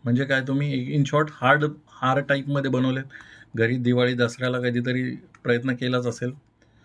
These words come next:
ठीक आहे, आपली सुई घेतली, दोरा घातला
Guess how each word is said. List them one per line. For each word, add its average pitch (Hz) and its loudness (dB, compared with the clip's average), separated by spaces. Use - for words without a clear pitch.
ठीक 151 -2
आहे, 117 -4
आपली 120 -2
सुई 131 0
घेतली, 131 0
दोरा 120 2
घातला 123 -4